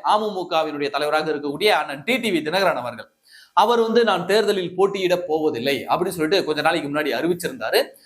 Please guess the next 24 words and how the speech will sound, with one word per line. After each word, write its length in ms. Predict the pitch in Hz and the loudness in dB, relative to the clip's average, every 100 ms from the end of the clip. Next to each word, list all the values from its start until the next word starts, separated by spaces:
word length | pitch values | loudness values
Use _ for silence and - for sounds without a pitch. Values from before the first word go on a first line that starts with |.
| - _ | -20 _
இது 140 | 208 214 | 4 6
வந்து 180 | 220 | 6
ஒரு 200 | 226 180 | 4 6
தவறான 500 | - 175 202 214 226 | 4 4 4 2 0
முன்னுதாரணமாக 920 | 196 160 190 220 196 165 160 156 151 | 0 0 2 4 4 2 0 0 -2
மாறிவிடும். 600 | 113 139 160 135 185 - - | 0 0 2 0 -2 -4 -10
இது 180 | 156 160 | -2 2
ஒரு 180 | 156 143 | 2 4
தவறான 440 | 156 180 190 220 | 4 4 2 0
நடவடிக்கையாகவும் 1080 | 226 123 165 208 202 - 156 139 143 233 113 | -2 0 2 2 2 0 0 0 0 -4 -2
மாறிவிடும். 500 | 135 170 151 104 - | 2 2 0 -8 -14
அண்ணன் 280 | - 151 143 | -12 -10 -2
டி 140 | 175 | 0
டி 100 | 190 | 2
வி 40 | 175 | 4
தினகரன் 420 | 147 175 233 233 | 4 4 4 2
அவர்கள் 340 | 196 190 247 - - _ | 0 0 -2 -4 -16 _
தேர்தலில் 600 | - 226 233 196 254 294 | 2 2 2 0 -2 0
போட்டியிட 420 | 214 247 269 220 160 | 2 2 0 -6 -6
வேண்டும். 300 | 131 113 - _ _ _ _ _ - | -8 -16 -20 _ _ _ _ _ -2
என் 180 | 175 | 2
டி 80 | 202 | 4
ஏ 100 | 208 | 4
கூட்டணியில் 560 | 190 185 180 190 277 | 2 -4 -4 -2 -2